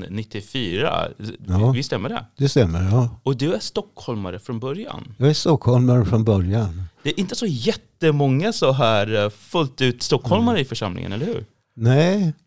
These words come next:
Speaker 2: jag, men jag är född på Södra B B, heter det.
Speaker 1: Yeah! Ja. Ja, men jättehärligt. Och jag tänkte fråga, vad, vad gör du i fritiden, Lars? Jag ser dig liksom i,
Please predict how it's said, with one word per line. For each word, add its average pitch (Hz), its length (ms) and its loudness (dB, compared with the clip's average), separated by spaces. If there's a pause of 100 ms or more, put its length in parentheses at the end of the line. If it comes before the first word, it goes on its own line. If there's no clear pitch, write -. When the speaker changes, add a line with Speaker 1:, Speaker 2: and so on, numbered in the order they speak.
(200)
Speaker 2:
jag, 131 240 2
men 135 220 2
jag 151 160 4
är 160 40 2
född 131 360 4
på 127 140 2
Södra 110 580 2
B 104 300 2
B, 127 120 2 (120)
heter 85 340 -4
det. - 320 -6
Speaker 1:
Yeah! 226 720 -6 (220)
Ja. 165 220 -2 (1080)
Ja, 110 120 0
men 120 200 2 (160)
jättehärligt. 117 920 -2
Och - 380 0 (460)
jag 147 140 -2
tänkte 208 220 -2
fråga, 151 200 -2
vad, 131 260 2
vad 131 140 -4
gör 233 100 0
du 254 80 -4
i 175 60 -4
fritiden, 151 920 -2
Lars? - 340 -4
Jag 135 160 -2
ser 175 200 -2
dig 156 180 -2
liksom 123 460 -4
i, 117 220 -6